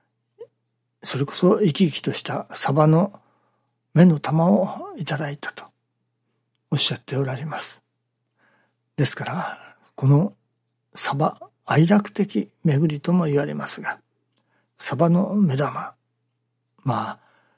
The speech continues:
サバの目玉、愛楽的信心ですね。それの目玉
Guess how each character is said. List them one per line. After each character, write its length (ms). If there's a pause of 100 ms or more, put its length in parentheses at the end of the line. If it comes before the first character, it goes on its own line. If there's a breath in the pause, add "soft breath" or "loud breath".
(380)
サ 200
バ 140
の 140
目 140
玉、 380 (180)
愛 220
楽 240
的 200
信 280
心 260
で 100
す 180
ね。 320
そ 160
れ 120
の 280
目 160
玉 320